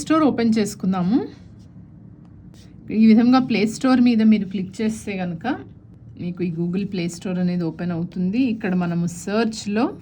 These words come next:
PhonePe అనేది సెర్చ్ చేద్దాము. ఈ సెర్చ్ మీద క్లిక్ చేయండి. ఇక్కడ మనకి PhonePe దాని మీద క్లిక్ చేద్దాము. ఇక్కడ చూశారు కదా,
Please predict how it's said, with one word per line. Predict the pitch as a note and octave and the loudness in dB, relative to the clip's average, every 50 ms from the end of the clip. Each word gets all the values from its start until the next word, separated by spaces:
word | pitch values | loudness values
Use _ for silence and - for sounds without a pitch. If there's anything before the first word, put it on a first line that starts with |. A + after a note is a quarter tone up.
| - - | -8 -4
PhonePe | A3 G#3 G#3+ A3 A3 A3 A3 G3+ F#3+ F#3 F3+ | 0 2 6 6 6 6 4 0 0 0 0
అనేది | F3 E3 E3+ E3+ E3+ C4 F#4+ G4+ - - - - - - - - - - - - - - - - - | 0 0 -2 -2 -2 -2 -4 -6 -8 -12 -20 -20 -20 -20 -20 -20 -20 -20 -20 -20 -20 -20 -20 -10 -6
సెర్చ్ | F#3+ F3+ D#3+ - - G3 | -4 -4 -2 -4 -4 -6
చేద్దాము. | F3+ D3 D#3 D#3 E3+ A#3 D4+ D#4 | -4 -4 -4 -4 0 0 0 0
ఈ | - A3 | 0 -2
సెర్చ్ | F#3+ F#3 F#3 - G3+ | -2 -2 -4 -4 -4
మీద | F#3+ F#3+ F#3 - | -4 -4 -4 -4
క్లిక్ | F3+ F3 - - - | -8 -10 -10 -10 -8
చేయండి. | G3+ F#3+ F#3+ F#3+ G3 G3+ C#4+ E4 E4 - - - - - - - - - - - - - - - - - - - | -8 -6 -4 -4 -4 -2 -4 -4 -4 -8 -14 -20 -20 -20 -20 -20 -20 -20 -20 -20 -20 -20 -20 -20 -20 -20 -20 -20
ఇక్కడ | - - - F3+ F3 E3+ | -16 -12 -8 -6 -6 -4
మనకి | E3+ F3 E3 E3+ B3 B3+ B3+ - | -4 -4 -4 -4 -6 -6 -6 -6
PhonePe | - F3+ F3 F3+ F3+ F3+ F3+ - - - F3 F3+ F#3 - - - - - - - - - - - - - - - - - - - - - - - - - - - - D#3+ D#3+ | -6 -4 -2 0 0 -2 -2 -4 -6 -8 -6 -6 -6 -6 -10 -14 -20 -20 -20 -20 -20 -20 -20 -20 -20 -20 -20 -20 -20 -20 -20 -20 -20 -20 -20 -20 -20 -20 -20 -16 -12 -10 -8
దాని | F3+ F3+ D#3 D3+ D#3 | -8 -6 -4 -4 -4
మీద | D#3 - - - | -6 -6 -8 -8
క్లిక్ | D#3 D3 - - - | -8 -8 -8 -10 -10
చేద్దాము. | F3+ D3 D3 D3 D#3 D#3+ F#3 A#3 D#4 - - - - - - - - - - - - | -8 -6 -4 -4 -4 -4 -4 -4 -4 -6 -8 -16 -20 -20 -20 -20 -20 -20 -20 -20 -12
ఇక్కడ | - A#3 G#3 - B3+ | -6 -4 -4 -2 -2
చూశారు | A#3+ A3 C#4 B3 G#3 F#3+ | 0 2 2 2 2 2
కదా, | G3+ A3+ | 0 0